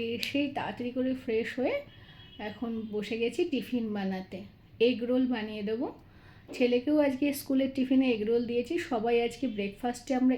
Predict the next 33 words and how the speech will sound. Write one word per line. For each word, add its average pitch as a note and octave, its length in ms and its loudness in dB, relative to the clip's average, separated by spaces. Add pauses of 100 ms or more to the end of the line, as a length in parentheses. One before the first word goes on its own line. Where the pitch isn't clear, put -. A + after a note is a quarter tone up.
এগ A3 220 0
রোলই B3+ 220 4
খাবো, A#3+ 340 -4 (640)
আর G#3 200 -2 (180)
অলোককেও B3 560 0 (480)
লাঞ্চে G3+ 500 -4 (200)
টিফিনে A#3+ 400 -2
আজকে B3 300 -4 (160)
এগ G#3+ 240 2
রোল G3+ 220 -2
দিয়ে F#3+ 200 -2
দেবো। F#3+ 280 -8 (640)
আজকে B3 300 0
একটা D4+ 260 0
প্ল্যান C4 440 0
আছে, C#4 280 0
কী C#4 220 0
প্ল্যান B3 340 -2
আছে A3+ 320 -6 (680)
পরের A#3+ 320 4
ব্লগে G#3+ 440 -2
দেখাবো, G#3 540 -2 (240)
পরের G#3+ 300 0
ব্লগে G3 320 -2 (120)
বলবো F#3+ 380 -2
বন্ধুরা। A#3+ 520 -2 (680)
আজকে A3 360 -2
আর D4 80 4
ব্লগটা C4 400 0
বেশি C#4 280 0
বড় A3 340 0
করব B3+ 380 0
না। C4+ 160 -2